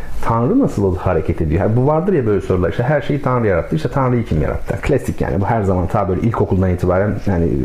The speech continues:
kitaplarda falan geçen hep böyle şeyler. E, peki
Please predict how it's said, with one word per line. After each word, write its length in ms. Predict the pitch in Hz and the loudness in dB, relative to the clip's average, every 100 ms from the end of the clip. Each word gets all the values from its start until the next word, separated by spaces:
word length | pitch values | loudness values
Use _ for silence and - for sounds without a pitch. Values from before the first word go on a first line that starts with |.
| 87 | -2
kitaplarda 500 | - 92 - 90 85 | -2 -2 0 0 0
falan 300 | - 87 82 | 0 0 0
geçen 300 | 80 - 85 | 0 0 -2
hep 180 | 76 - | -2 0
böyle 280 | 87 80 90 - - | 0 2 0 -4 -6
şeyler. 380 | - 107 85 156 - - - - - - - - - - - | -2 0 0 -2 -2 -4 -4 -4 -8 -8 -6 -6 -4 -2 0
E, 140 | 101 - | 0 0
peki 280 | 127 156 | -2 -2